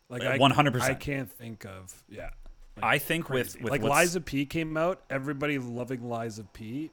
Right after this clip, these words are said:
Speaker 1: and th-, will
Speaker 2: Yeah.
Speaker 1: that even be in the conversation for Game of the Year? That's insane.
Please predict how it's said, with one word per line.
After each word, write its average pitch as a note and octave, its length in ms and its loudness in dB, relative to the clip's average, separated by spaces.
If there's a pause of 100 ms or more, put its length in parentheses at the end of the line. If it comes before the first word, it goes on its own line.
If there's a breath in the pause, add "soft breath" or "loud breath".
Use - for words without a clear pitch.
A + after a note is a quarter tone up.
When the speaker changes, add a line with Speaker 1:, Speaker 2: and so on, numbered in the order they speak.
(140)
Speaker 1:
and B2+ 160 -6
th-, A#2+ 180 -6
will A#2 140 2
Speaker 2:
Yeah. C3 120 6
Speaker 1:
that C3 100 2
even C3 220 -4
be B2 240 -8
in A#2+ 100 -8
the A#2 80 -10
conversation G2+ 680 -12
for B2 140 -10
Game C3 240 -4
of B2+ 60 -2
the C3 100 -2
Year? C#3 320 -4 (300 soft breath)
That's A2 280 -8
insane. D#2+ 460 -14